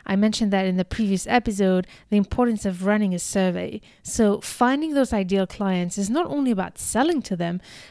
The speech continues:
but also surveying them to make sure that you also understand their challenges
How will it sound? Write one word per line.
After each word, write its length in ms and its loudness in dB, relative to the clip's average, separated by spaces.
but 180 -2
also 360 -2
surveying 880 0
them 260 -4
to 160 -6
make 180 -4
sure 220 -2
that 220 -4
you 100 -2
also 340 -2
understand 800 -4
their 120 0
challenges 640 -2